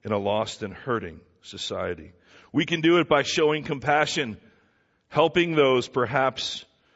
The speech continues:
who are widowed, those going through divorce, caring for the orphans, visiting the sick and the sorrowing, showing love and mercy for the aged,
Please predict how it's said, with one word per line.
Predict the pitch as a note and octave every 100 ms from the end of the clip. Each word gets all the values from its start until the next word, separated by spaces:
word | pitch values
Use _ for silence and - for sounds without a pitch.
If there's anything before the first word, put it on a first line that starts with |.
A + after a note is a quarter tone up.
| _ _
who | C#3
are | C#3 A#2+
widowed, | B2 C3 C3 A2 G2 - - _ _ _ _ _ _ _ _ _ _ _ _ _ _ _ _ _ _ - - _ _ _ -
those | A2+ A2+ G#2+
going | - A2 G#2
through | - A#2
divorce, | G2 F#2 G2+ G2+ - - - _ _ -
caring | C3+ C#3 C#3 A#2
for | B2
the | A2+
orphans, | G#2+ A#2+ A#2+ A2 F#2 - - _ _ _ _ _ -
visiting | A2+ D#3 C3+ D#3+ D3 C3
the | A#2+
sick | - - E3 A#2+ - - _ _ _ _ _ -
and | G#2+
the |
sorrowing, | G#2 - A2+ B2 A2+ G2 F2 D#2+ _ _ _
showing | - - D3 C#3 B2+
love | A#2+ C3+ C#3+ C3
and | A#2+
mercy | A#2+ C#3+ - C3+ A2
for | B2
the | A2+ A#2
aged, | A2 B2 C3+ A#2+ G#2